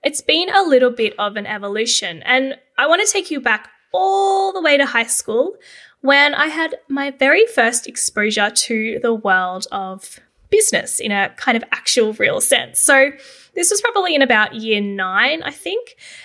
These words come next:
Um, I was doing business studies class at the time, and part of the, I guess, curriculum for that year was where we got to create our own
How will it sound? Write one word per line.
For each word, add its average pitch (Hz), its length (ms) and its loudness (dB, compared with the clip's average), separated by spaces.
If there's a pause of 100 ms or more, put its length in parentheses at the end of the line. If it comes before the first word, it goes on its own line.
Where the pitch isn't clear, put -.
(140)
Um, 220 240 0
I 233 80 0
was 226 200 0
doing 226 320 0
business 226 380 -4
studies 339 680 -2 (100)
class 311 520 2
at 269 140 0
the 285 60 0
time, 262 440 0
and 262 320 0 (300)
part 285 340 2
of 262 320 -4
the, 226 420 -4
I 220 80 -2
guess, - 340 -4 (220)
curriculum 302 540 0
for 262 100 -6
that 233 180 2
year 302 360 2
was 277 180 -4
where 254 80 0
we 240 120 -6
got 240 180 -4
to - 80 -8
create 220 560 0
our 220 300 -2
own 196 240 -10